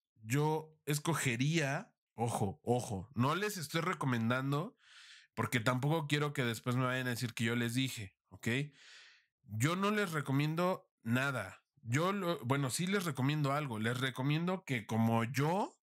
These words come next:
vayan a la tienda física y compren el artículo, güey, ¿ok? Yo fui el,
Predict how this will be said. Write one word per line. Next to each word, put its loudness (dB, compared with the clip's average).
vayan 0
a -2
la -4
tienda 0
física -2
y -2
compren 0
el -2
artículo, -6
güey, -16
¿ok? -6
Yo 2
fui 0
el, 0